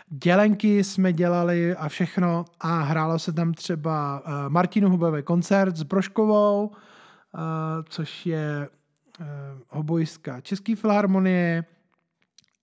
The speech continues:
Hrál se tam Kabaláč, Mystérium času, skladba, kterou vřele doporučuju. A je hrozně vtipný to, že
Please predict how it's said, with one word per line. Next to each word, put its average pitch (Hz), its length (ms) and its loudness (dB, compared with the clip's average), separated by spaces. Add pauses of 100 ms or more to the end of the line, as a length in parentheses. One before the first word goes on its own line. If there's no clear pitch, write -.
Hrál 156 440 -2
se 170 140 -6
tam 156 200 -4
Kabaláč, 180 580 0
Mystérium 170 480 0
času, 170 340 -6
skladba, 160 380 -8
kterou 156 260 -10
vřele 131 580 -6 (440)
doporučuju. 147 720 -4 (260)
A 156 60 -4
je 160 80 2
hrozně 175 320 2
vtipný 180 500 0
to, 165 380 -2
že 165 380 -2